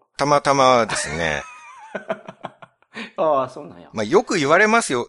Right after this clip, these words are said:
Speaker 1: このタイトルを発表してから、
Speaker 2: うん。
Speaker 1: 君たちはどう生きるかのパクリじゃないかって、なんでかわからないけど多くの人に言われるんですよね。
Speaker 2: うんうんうんうん。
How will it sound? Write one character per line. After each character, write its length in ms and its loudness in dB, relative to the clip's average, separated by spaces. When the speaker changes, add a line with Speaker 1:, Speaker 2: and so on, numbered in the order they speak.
Speaker 1:
こ 80 -10
の 60 -8
タ 160 2
イ 80 -2
ト 80 -6
ル 80 -2
を 40 0
発 240 -6
表 140 -4
し 40 -6
て 100 -2
か 140 2
ら、 220 4
Speaker 2:
う 40 -4
ん。 260 -12
Speaker 1:
君 220 -6
た 140 -2
ち 100 -4
は 100 2
ど 220 -2
う 80 -2
生 60 -10
き 160 -6
る 80 -8
か 100 -10
の 100 -8
パ 160 -6
ク 100 -8
リ 60 -10
じ 60 -2
ゃ 60 -4
な 100 -8
い 40 -10
か 100 -14
っ 40 -14
て、 260 -20
な 280 -4
ん 100 -2
で 100 -4
か 120 0
わ 100 2
か 120 -4
ら 100 -2
な 100 0
い 60 0
け 80 -6
ど 140 -8
多 120 -4
く 140 -14
の 80 -10
人 240 -14
に 320 -14
言 100 -12
わ 100 -6
れ 100 -6
る 320 -14
ん 160 -20
で 80 -10
す 120 -12
よ 80 -16
ね。 80 -20
Speaker 2:
う 20 -16
ん 40 -12
う 0 -
ん 0 -
う 0 -
ん 80 -10
う 0 -
ん。 220 -20